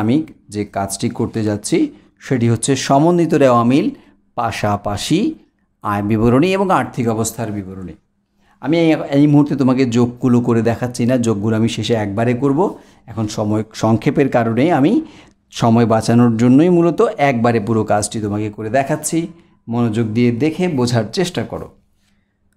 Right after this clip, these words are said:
দেখো, যন্ত্রপাতি এক লক্ষ ত্রিশ ছিল ডেবিট দিকে, কোনো সমন্বয় না থাকায় সমন্বিত রেওয়া মিলিয়েও ডেবিট দিকে বসবে এক লক্ষ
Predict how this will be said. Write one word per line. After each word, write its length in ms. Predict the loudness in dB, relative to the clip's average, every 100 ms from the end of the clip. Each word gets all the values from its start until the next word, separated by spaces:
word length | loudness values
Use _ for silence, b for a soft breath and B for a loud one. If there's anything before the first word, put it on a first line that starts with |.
| _
দেখো, 280 | -2 0 -2 -10 -6 2
যন্ত্রপাতি 560 | 2 2 2 2 2 -2 0 -2
এক 80 | 0 -2
লক্ষ 140 | -2 -2
ত্রিশ 180 | 0 0 0
ছিল 160 | -2 0 2 2
ডেবিট 260 | 2 2 0
দিকে, 180 | -2 -2 0
কোনো 140 | 0 0 2
সমন্বয় 400 | 2 4 4 4
না 80 | 2 0
থাকায় 320 | -2 0 0 -2 B B B -2
সমন্বিত 480 | 0 2 2 2 0 0
রেওয়া 200 | 2 2
মিলিয়েও 300 | 4 4 4 2 2
ডেবিট 300 | 2 2 0 0
দিকে 200 | 0 -2 -2
বসবে 300 | -4 -2 0 0 -2
এক 80 | -4 -2
লক্ষ 240 | -2 -2